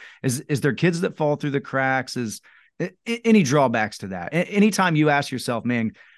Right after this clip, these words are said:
as Coach Sluter, you're thinking to yourself, "Man, I sh-, I should make things more organized." You ever get, you ever feel like you should do that?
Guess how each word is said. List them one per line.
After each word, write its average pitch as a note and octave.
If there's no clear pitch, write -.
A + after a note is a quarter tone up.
as B2+
Coach -
Sluter, A#2
you're A2
thinking A#2+
to A2
yourself, G#2+
"Man, G#2
I G2+
sh-, -
I G2+
should G#2
make C#3
things B2
more G#2+
organized." F#2
You B2
ever D#3
get, C#3
you B2
ever F3+
feel D3
like A#2
you A#2+
should A2
do G#2+
that? A2